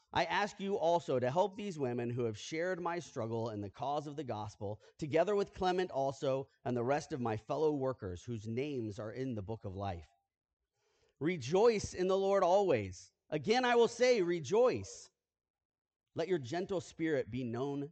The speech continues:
to all men. The Lord is near. Be anxious for nothing, but in everything by prayer and supplication, with thanksgiving,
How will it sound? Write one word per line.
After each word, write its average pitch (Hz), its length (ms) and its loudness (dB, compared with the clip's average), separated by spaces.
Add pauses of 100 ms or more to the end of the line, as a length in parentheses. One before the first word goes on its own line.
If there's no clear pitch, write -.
(120)
to 113 80 -10
all 127 220 -6
men. 92 340 -6 (640)
The 104 80 -8
Lord 98 260 -4
is 87 160 -8
near. 80 280 -8 (1800)
Be 147 200 -4
anxious 127 460 -6
for 98 140 -8
nothing, 98 340 -8 (1300)
but 131 140 0
in 143 100 4
everything 180 640 0
by 95 160 -2
prayer 170 640 -2
and 98 200 -8
supplication, 156 920 -8 (560)
with 165 160 4
thanksgiving, 165 800 0